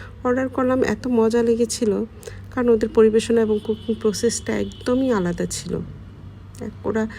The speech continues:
গ্রেভিতে কোনো রকম সস ইউজ করে না। এরপর বাংলাদেশে থাই মেল্টেও দেখেছি এমন।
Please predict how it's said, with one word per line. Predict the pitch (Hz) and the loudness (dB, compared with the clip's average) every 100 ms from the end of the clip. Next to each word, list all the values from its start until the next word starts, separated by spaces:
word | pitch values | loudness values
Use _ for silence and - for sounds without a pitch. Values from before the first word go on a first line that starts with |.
| - - | -14 -10
গ্রেভিতে | 202 214 208 220 | 6 6 6 0
কোনো | 233 226 233 | 0 2 4
রকম | 240 240 | 2 0
সস | 226 - 202 196 | -2 0 -2 2
ইউজ | 208 196 | 0 0
করে | - 208 208 | 0 0 2
না। | 214 302 - - - - - - | 2 0 -10 -18 -18 -18 -10 -2
এরপর | 262 262 | 0 0
বাংলাদেশে | 233 226 226 220 226 240 | 4 6 6 4 0 -2
থাই | - 202 | 0 2
মেল্টেও | 202 202 208 240 | 4 4 4 2
দেখেছি | 233 226 240 - 240 | 2 2 0 -2 0
এমন। | 233 233 302 | 0 0 -2